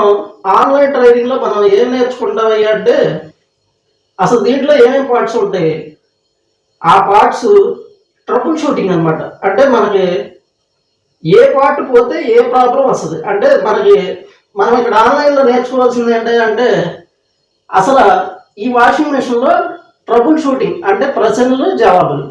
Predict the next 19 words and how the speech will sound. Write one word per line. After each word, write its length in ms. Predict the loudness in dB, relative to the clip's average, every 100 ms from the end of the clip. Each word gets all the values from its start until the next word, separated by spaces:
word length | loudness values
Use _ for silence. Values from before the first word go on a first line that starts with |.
| -18 _ _ _ -4
question 260 | 0 0 0
and 120 | 0
answers 380 | 0 0 -2 -4 -2
ఫ్రెండ్స్. 280 | -2 -2 -6 -20 _ _ _ _ _
అంటే 200 | -4 -2 0 -2
దీంట్లో 280 | -2 0 0
మన 160 | 0 -2 0
క్వశ్చన్స్ 480 | 0 0 -2 -2 -6 -6 -10 -14 -6
మనకు 260 | -2 0 0
వస్తాయి, 440 | -2 0 0 0 -4 -10 -18 _ _ _ _ _ _ _
ఆన్సర్ 480 | 0 2 2 0 -2
తెలుసుకుంటే 520 | -2 -2 -4 -6 0 0 0 -4 -8 -4
మనం 160 | -2 2
దాన్ని 240 | 2 2
రిపేర్ 260 | 2 2 2 2
చేసేయచ్చు. 460 | 2 -2 -6 -12 -20 _ _ _ _ _ _ _ _ _ _ _ _ _ _ _ -4
ఎందుకంటే 480 | -2 0 -2 -4 -4 -2
ఏదో 120 | 2 2
ఒక 100 | 2